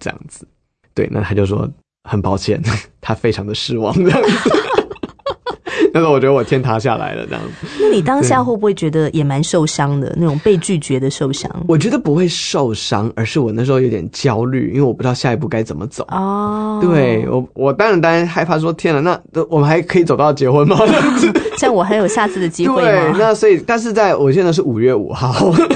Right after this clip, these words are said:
Speaker 1: <laughs> 五月五号初次求婚失败之后呢，我觉得对我来说就有一个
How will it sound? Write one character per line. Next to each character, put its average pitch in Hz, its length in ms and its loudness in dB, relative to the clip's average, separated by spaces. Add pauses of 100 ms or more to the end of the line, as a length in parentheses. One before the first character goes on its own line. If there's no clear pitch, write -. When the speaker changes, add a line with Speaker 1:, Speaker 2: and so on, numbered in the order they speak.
(180)
Speaker 1:
<laughs> - 440 -2
五 135 60 2
月 165 120 2
五 123 120 0
号 139 220 0 (400)
初 147 240 2
次 135 240 0
求 101 260 -2
婚 107 200 0
失 101 240 -4
败 90 360 -2 (380)
之 - 180 -4
后 151 300 2
呢， 120 140 0
我 120 120 2
觉 135 160 0
得 190 140 2
对 202 160 0
我 143 80 4
来 113 100 2
说 135 60 -2
就 156 140 -2
有 110 80 2
一 110 100 -2
个 120 260 0